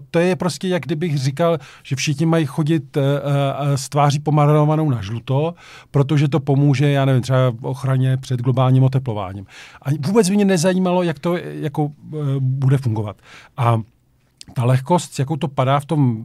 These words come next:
veřejném prostoru, eh, aniž by to bylo nějakým způsobem reflektováno,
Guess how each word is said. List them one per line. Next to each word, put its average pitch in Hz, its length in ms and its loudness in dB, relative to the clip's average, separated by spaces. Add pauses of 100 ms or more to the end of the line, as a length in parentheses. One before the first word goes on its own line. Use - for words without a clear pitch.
(120)
veřejném 131 460 0
prostoru, 151 640 -2
eh, - 640 -8 (180)
aniž 151 320 4
by 135 160 0
to 135 540 2 (120)
bylo 120 240 0
nějakým 143 300 0
způsobem 143 360 -4
reflektováno, 143 760 -2